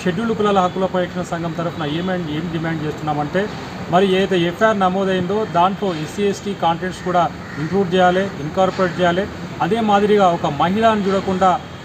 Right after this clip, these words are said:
ఆమె పైన చేయి చేసుకొని అసభ్యంగా ప్ర-, ప్రవర్తించినందుకు ఐపీసీ సెక్షన్ త్రీ ఫిఫ్టీ ఫోర్ను కూడా ఇంక్లూడ్ చేయాలని మేము గౌరవ రాచకొండ కమిషనర్ గారిని, మల్కాజ్గిరి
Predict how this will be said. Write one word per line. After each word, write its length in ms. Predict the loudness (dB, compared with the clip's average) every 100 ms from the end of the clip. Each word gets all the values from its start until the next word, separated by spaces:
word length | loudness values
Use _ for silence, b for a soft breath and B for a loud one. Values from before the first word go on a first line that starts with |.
| -2
ఆమె 100 | -2
పైన 280 | 0 -2 -2 0
చేయి 120 | 0
చేసుకొని 580 | 4 2 2 -2 0 -2 -4 -10 -4
అసభ్యంగా 600 | -2 0 0 0 2 2 2
ప్ర-, 200 | 2 -2
ప్రవర్తించినందుకు 920 | 0 0 0 0 -4 -2 -2 0 0
ఐపీసీ 420 | 0 -2 -4 -4
సెక్షన్ 420 | -4 -4 -2 -4 -4 -8 -10 -4
త్రీ 160 | -2
ఫిఫ్టీ 320 | 0 -2 -2 -4
ఫోర్ను 420 | -2 0 2 4
కూడా 180 | 4 4
ఇంక్లూడ్ 480 | 0 -6 -4 -2
చేయాలని 260 | 2 2 2
మేము 300 | -2 -2 -2
గౌరవ 360 | 0 2 4 4
రాచకొండ 400 | 2 0 -2 -4 0
కమిషనర్ 460 | 0 -2 -4 -4
గారిని, 320 | -2 -2 -2 -6 -12 -14 -4
మల్కాజ్గిరి 680 | 0 2 2 2 4 4 2